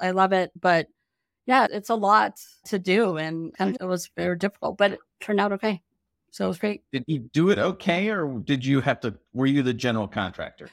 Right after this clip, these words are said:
Speaker 1: No, I had a general contractor. Yeah.
Speaker 2: Okay.
Speaker 1: But I moved
Speaker 2: All
Speaker 1: out
Speaker 2: right.
Speaker 1: of my house. That part was fine, but it was over covid, so it's just weird 'cause everything was weird.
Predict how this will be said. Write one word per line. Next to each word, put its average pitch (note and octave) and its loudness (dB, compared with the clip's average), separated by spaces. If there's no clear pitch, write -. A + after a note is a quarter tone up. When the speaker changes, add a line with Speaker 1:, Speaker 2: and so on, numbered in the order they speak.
Speaker 1:
No, C#4 6
I C4 8
had D4+ 6
a C4 4
general G#3+ 2
contractor. E3+ 0
Yeah. F3+ 4
Speaker 2:
Okay. G#2 -12
Speaker 1:
But C4+ 4
I D4+ 6
moved D4+ 2
Speaker 2:
All - 8
Speaker 1:
out C4 8
Speaker 2:
right. B3+ 4
Speaker 1:
of C4+ -10
my B3+ -8
house. B3 0
That B3+ 2
part C#4+ 4
was G3 -2
fine, E3+ 0
but F#3+ 4
it A#3+ 0
was B3+ 0
over C#4+ 6
covid, A#3 2
so A#3 -2
it's A3+ -8
just - -14
weird G3 2
'cause A3 0
everything G#3 2
was G#3+ 0
weird. G#3 2